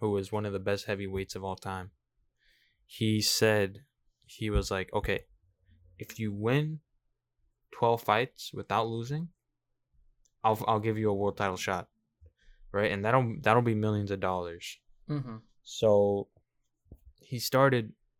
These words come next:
Speaker 1: so he wanted to get there, so he started fixing his fights, right? He would get dudes from the street, pay them off to dive, to take a dive.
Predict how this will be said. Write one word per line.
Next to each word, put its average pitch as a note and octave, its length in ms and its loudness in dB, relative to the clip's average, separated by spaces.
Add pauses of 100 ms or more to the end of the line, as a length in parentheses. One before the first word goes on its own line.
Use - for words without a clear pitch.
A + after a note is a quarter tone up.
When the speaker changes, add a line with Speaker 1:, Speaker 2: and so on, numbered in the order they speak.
(680)
Speaker 1:
so A2 320 -2
he A2+ 120 -6
wanted B2+ 260 0
to B2+ 40 -2
get A#2+ 240 -4
there, D#3+ 200 -2
so G#2 640 -2 (280)
he - 160 -12
started A2+ 340 2
fixing A2+ 360 0
his G2+ 140 -4
fights, G2 380 -2
right? G2+ 200 0
He A2 120 -8
would G2 140 -8
get A2 220 0
dudes G#2+ 280 -2
from G#2 140 -4
the G#2 60 -4
street, G2 400 -8 (640)
pay G#2+ 180 2
them G2+ 180 -2
off F#2+ 420 -4 (260)
to G#2+ 120 2
dive, G2 520 2
to - 100 -14
take G#2 200 0
a G#2 60 0
dive. F#2 560 -2